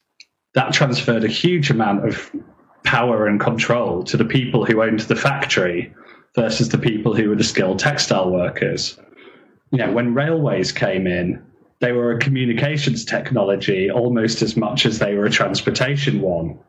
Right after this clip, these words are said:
But they also created hubs, they created specialization. They brought huge benefits. Industrialization created the modern world.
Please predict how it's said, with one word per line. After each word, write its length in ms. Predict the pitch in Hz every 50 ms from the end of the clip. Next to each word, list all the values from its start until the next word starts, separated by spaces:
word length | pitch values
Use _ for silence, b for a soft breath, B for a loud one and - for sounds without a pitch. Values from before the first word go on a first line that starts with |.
| b b b b b -
But 100 | 139 143
they 180 | 127 123 131
also 380 | 135 143 147 139 - 123 113 110
created 440 | - - 113 101 98 98 - 110 -
hubs, 400 | - - - - - - - -
they 140 | 104 98 95
created 440 | - 117 110 107 101 - - -
specialization. 1200 | - - - 98 95 - - 107 101 101 101 104 - 131 143 143 143 - - 101 90 90 - - - _ _ b b b b b b _ _ _ _ _ _ _ _ -
They 180 | 127 127 127 123
brought 360 | 135 127 123 120 113 110 -
huge 640 | - - - - 196 202 202 185 143 110 110 - -
benefits. 720 | 160 175 175 147 143 - - 92 90 - - - - 135
Industrialization 1120 | 120 123 117 147 151 143 - - 131 117 117 110 107 107 135 139 147 143 - - 92 90
created 560 | - - 117 113 113 110 110 113 - - -
the 60 | -
modern 360 | 104 107 101 98 98 - 101 95
world. 580 | 107 123 139 143 101 - 82 82 - - -